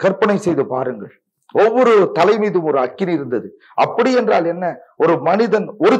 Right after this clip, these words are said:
தீவெட்டியாய் மாறுகிறான், ஒரு விளக்காய் மாறுகிறான். பிரிந்திருக்கும் நாவுகள். இது என் தேவனுடைய பிள்ளையை, இந்த வேத வசனம் நமக்கு புரிந்தால் நலமாயிருக்கும்,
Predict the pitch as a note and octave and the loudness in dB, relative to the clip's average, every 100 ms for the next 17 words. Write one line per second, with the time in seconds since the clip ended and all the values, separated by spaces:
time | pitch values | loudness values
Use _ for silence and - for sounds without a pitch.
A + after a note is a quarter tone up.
0 | B3+ A#3+ G3 - D3 B2 G#2 G2+ G#2 - | 2 0 0 -2 -2 -2 -4 -8 -8 -12
1 | - _ _ _ _ _ _ - F3+ C4+ | -18 _ _ _ _ _ _ -4 0 0
2 | G3+ G3+ G#3+ - F3+ D3+ A#2+ C#3 C3 G#2 | 2 2 2 2 0 0 -2 -2 -4 -12
3 | - _ - _ _ _ _ _ - - | -16 _ -20 _ _ _ _ _ -4 -4
4 | B3+ A#3+ G#3+ F#3+ E3+ C#3+ A#2+ C#3+ C3 G#2+ | -2 -2 -2 -2 -6 -4 -4 -4 -6 -14
5 | - _ _ _ _ _ _ _ _ _ | -20 _ _ _ _ _ _ _ _ _
6 | _ _ _ _ _ _ - A#2+ A#2+ D3+ | _ _ _ _ _ _ -6 -6 -2 0
7 | A3 A3 G3 - C#3+ D#3+ C3+ A2 - _ | 2 2 2 0 -2 -4 -4 -12 -20 _
8 | _ _ _ _ _ G2 G#2 A2 G3+ A3 | _ _ _ _ _ -8 -4 2 2 4
9 | D#3+ E3+ G#3+ G#3 F#3+ D#3 E3 - C#3+ - | 2 0 0 0 0 -2 -4 -6 -8 -2
10 | A#3 A3+ G3+ E3 A#2+ C#3 F3+ G3 E3+ B2+ | -2 0 0 0 -2 -2 0 0 -2 -6
11 | G#2 F#2 - | -8 -12 -18